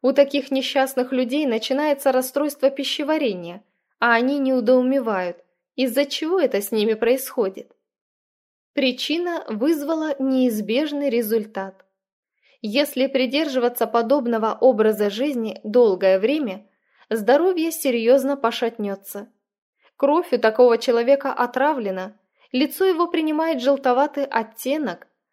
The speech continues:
а на теле часто появляется сыпь. Вы часто слышите жалобы таких людей на боли и расстройства желудка,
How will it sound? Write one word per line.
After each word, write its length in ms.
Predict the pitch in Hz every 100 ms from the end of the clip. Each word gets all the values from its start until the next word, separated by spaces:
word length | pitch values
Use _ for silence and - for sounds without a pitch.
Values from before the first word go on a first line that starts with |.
| _
а 140 | - 226
на 160 | 208
теле 560 | 208 311 330 208 175 -
часто 420 | - 330 359 -
появляется 800 | 349 285 226 220 254 277 277 269
сыпь. 420 | 254 - 196 190 _ _ _ _ _ _ _ _ _ _ _
Вы 180 | - 262
часто 380 | 277 392 - 359
слышите 500 | 349 339 339 339 320
жалобы 440 | 277 294 233 208
таких 360 | 214 220 262 254
людей 440 | 233 214 294 294 -
на 200 | 226 214
боли 400 | 185 240 302 294
и 200 | - 254
расстройства 640 | 226 - 220 208 208 226
желудка, 600 | 254 269 190 - - 220